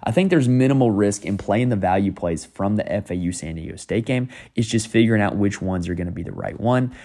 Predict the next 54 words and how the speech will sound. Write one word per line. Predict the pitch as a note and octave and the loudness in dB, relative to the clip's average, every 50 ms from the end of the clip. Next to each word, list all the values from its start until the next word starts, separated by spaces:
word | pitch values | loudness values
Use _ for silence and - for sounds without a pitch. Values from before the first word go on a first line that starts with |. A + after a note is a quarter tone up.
| - - - | -20 -10 -4
Um, | - G2 G2 F#2 D2 | -2 -2 0 2 4
like | F#2+ G#2+ G#2+ A2 | 4 4 4 4
I | G#2+ | 2
said, | G#2+ - A2+ G#2 - | 2 2 2 2 2
I | - F#2+ | 2 -2
do | F#2 F#2 F#2 A2+ A#2+ A#2 | -2 0 2 2 4 4
like | A2 G#2 G2+ D2 E2 | 4 4 2 2 0
Naheem | G2 G2 G#2 G2 F#2+ | -2 -2 -2 -2 -2
Aline | F2+ F2 F#2 F#2+ F#2+ F#2+ - - | -2 -2 -2 -2 -2 -2 -2 -4
as | E2+ F2 E2+ | -6 -6 -6
a | F2 | -6
value | E2+ F2 F2 E2+ F2 F2 E2+ | -6 -6 -6 -6 -8 -8 -10
from | - - - E2+ E2 E2+ E2+ E2+ - _ - | -10 -10 -8 -6 -6 -6 -6 -8 -12 _ -10
the | - | -10
Miami | E2 E2+ E2 D#2 D2+ D2+ D#2 | -8 -8 -10 -10 -12 -12 -12
uconn | D#2+ - - - - - - | -12 -14 -14 -14 -16 -16 -16
game, | - - - - - | -16 -16 -18 -2 2
but | - F#3 - - - - - - - - - | 4 4 4 4 0 -8 -20 -20 -20 -6 0
I | - | 2
haven't | G#3 A3+ A3 F#3+ E3 | 2 4 2 2 4
put | - G3 D#3 | 4 4 4
together | C#3+ C3+ C3 A2+ A2 | 4 4 4 4 4
a | G#2 | 4
whole | A2 G#2 F2+ | 2 2 0
lineup | F2 E2+ E2+ E2 E2 - | -2 -4 -6 -6 -6 -6
yet. | E2+ F2 E2+ - - - | -6 -6 -6 -8 -8 -4
So | - F3 | -2 0
we'll | G3+ | 0
kinda | G3+ - G3 E3 D3+ | 0 -2 -2 -2 -2
see | - - C3 | -2 0 0
how | A#2 A2+ G2+ | 0 2 2
that | G#2+ G2+ - | 2 2 0
works | E2 F2+ F2 - - | 0 -4 -4 -2 0
out. | G2 F#2 F2 - - - - - - - | 0 2 2 0 -2 -8 -20 -20 -12 -4
Um, | - G2+ G#2 G2+ - | -2 -2 -2 0 2
if | - F3+ E3+ | 2 2 2
you | F3 E3+ | 2 2
would | E3 D3 | 2 4
like | C3+ C#3 C#3+ - | 4 4 4 2
to | C#3 C3+ | 0 -4
see | - - - B2 B2 A#2+ A#2+ B2 - - | -4 -2 0 0 2 0 0 -4 -8 -8
what | - A2 A#2+ B2+ B2 | -2 0 2 2 4
I | - A#2 B2 | 2 2 2
end | B2 A#2+ A#2+ A#2+ | 0 0 0 0
up | G#2+ G2+ A2 | 0 0 0
doing | A#2 A#2 B2 A2+ | 0 0 0 -2
in | - G#2 | -2 -2
my | G#2 G2 F#2+ | -2 -2 -2
full | G2 - - A2+ G#2 | -2 -2 -2 -2 0
breakdown, | - G#2 G2+ G2 G2 - - G2 G2 F#2+ F2+ E2+ - | 0 0 0 0 -2 -2 -4 -4 -2 -4 -4 -6 -6
um, | - F#2 F2+ E2 - | -6 -6 -4 -2 -2
of | - G#2 G2+ G2+ | 0 0 0 -2
the | G#2+ G#2 | -4 -6
slate | - - - F#2+ F#2 F2+ - | -6 -4 -2 -2 -2 -2 -4